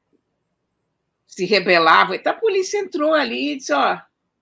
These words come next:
<laughs> desceu a lei em todo mundo e tem que vacinar." E pronto, acabou. A vacinação é uma decisão de governo, é uma decisão coletiva, é uma questão de saúde pública. Se não vacinar, morre.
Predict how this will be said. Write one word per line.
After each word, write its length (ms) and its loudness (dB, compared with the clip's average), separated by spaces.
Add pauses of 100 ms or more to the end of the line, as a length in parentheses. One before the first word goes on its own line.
(500)
<laughs> 0 -
desceu 680 -2
a 60 6
lei 300 -2
em 140 -10
todo 360 -8
mundo 280 -12
e 100 -16
tem 220 -4
que 100 -18
vacinar." 600 -6 (340)
E 120 -6
pronto, 400 -4
acabou. 340 -6
A 60 0
vacinação 880 -6 (100)
é 260 -2
uma 200 -8
decisão 640 -14 (640)
de 60 -16
governo, 640 0
é 40 -6
uma 120 -6
decisão 460 -10
coletiva, 540 -6
é 20 0
uma 160 -8
questão 520 -8 (320)
de 280 -8
saúde 600 -4 (140)
pública. 480 -8
Se 140 -12
não 160 -8
vacinar, 480 -4
morre. 580 -2